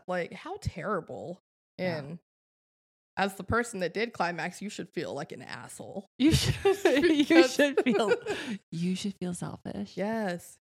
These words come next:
Speaker 1: But I think that, um, one thing my husband and I, you know, make it a point is that we both at least orgasm one time
Speaker 2: Good.
Speaker 1: every time we have sex.
Speaker 2: That's
Speaker 1: Because
Speaker 2: wonderful.
Speaker 1: Yeah, I mean,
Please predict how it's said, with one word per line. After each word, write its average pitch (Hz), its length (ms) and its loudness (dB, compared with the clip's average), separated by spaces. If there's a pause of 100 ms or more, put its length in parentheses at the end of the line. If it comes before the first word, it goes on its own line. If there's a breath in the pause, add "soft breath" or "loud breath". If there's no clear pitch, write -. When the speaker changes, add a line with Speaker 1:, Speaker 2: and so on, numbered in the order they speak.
(140)
Speaker 1:
But 202 280 4
I 214 180 2
think 285 300 -4 (100)
that, 170 380 0
um, 170 420 -4
one 196 160 -4
thing 202 180 -6
my 151 140 -6
husband 160 360 -8
and 156 140 -10
I, 156 260 -8 (680)
you 180 120 -4
know, 147 260 -8 (140)
make 175 240 -4
it - 80 -6
a - 60 -6
point 151 320 -8
is 151 240 -8
that 123 300 -4 (180)
we 170 160 -6
both 160 480 -4 (1200)
at 160 200 -2
least 165 260 -8
orgasm 117 560 -12
one 113 140 -16
time 175 340 -14 (1200)
Speaker 2:
Good. 190 160 -2
Speaker 1:
every 165 240 -4
time - 260 -16
we - 60 -14
have 160 180 -12
sex. - 440 -20 (240)
Speaker 2:
That's 226 280 4
Speaker 1:
Because - 40 -2
Speaker 2:
wonderful. 320 680 0
Speaker 1:
Yeah, 170 380 -2
I 208 140 2
mean, 196 440 -6